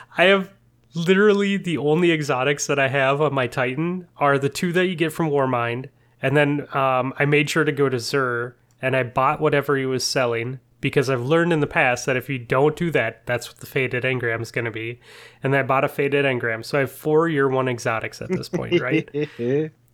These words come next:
Speaker 1: And I get, I get the damn exotic that makes my barricade come back faster.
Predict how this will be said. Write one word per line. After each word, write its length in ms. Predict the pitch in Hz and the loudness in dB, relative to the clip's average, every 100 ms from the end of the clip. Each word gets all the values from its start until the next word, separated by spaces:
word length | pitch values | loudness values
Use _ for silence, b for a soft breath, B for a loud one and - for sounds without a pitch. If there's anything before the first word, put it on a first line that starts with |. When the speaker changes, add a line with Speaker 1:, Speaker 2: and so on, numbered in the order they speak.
| _ - | _ -4
Speaker 1:
And 160 | 151 | 0
I 80 | 147 | 2
get, 240 | 143 175 - _ _ - | 2 -2 -4 _ _ -2
I 140 | 151 | 0
get 260 | 151 - - | 2 0 2
the 80 | |
damn 480 | 151 - 165 180 196 | 0 0 2 2 2
exotic 580 | 180 143 147 139 156 147 | 0 2 2 4 2 2
that 140 | 143 131 | 0 0
makes 300 | 127 127 151 | -2 -2 0
my 160 | 123 | 0
barricade 720 | 113 - 117 120 - 117 113 - | 0 -2 -2 -2 -4 -6 -6 -4
come 220 | 131 120 | -2 0
back 240 | 117 110 | -2 -4
faster. 680 | - 117 120 - 123 113 - | -2 -2 -2 -4 -4 -4 -6